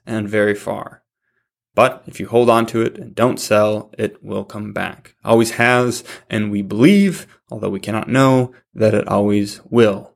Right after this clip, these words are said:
in the future. But if you had to pull money out, if you had monthly expenses in twenty twenty and you were pulling out of your investments monthly to cover those,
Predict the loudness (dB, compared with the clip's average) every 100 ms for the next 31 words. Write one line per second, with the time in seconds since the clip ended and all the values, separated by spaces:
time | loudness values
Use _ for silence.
0 | _ -12 -10 -10 -8 -8 -8 -12 -16 _
1 | _ _ _ _ _ _ _ _ _ _
2 | _ _ _ _ _ 0 0 0 -12 _
3 | -4 -4 0 -2 0 0 0 0 -4 -2
4 | -2 -2 -6 -4 -4 -4 -10 -20 _ -6
5 | 2 4 4 4 2 0 -2 -2 -2 0
6 | 0 0 -2 -4 -10 -16 _ _ -12 -10
7 | -10 -10 -6 -6 -2 0 2 0 -2 -4
8 | -4 -6 -2 -2 0 0 0 -2 0 0
9 | 0 -2 -4 0 0 4 4 4 2 2
10 | 4 4 0 -6 -14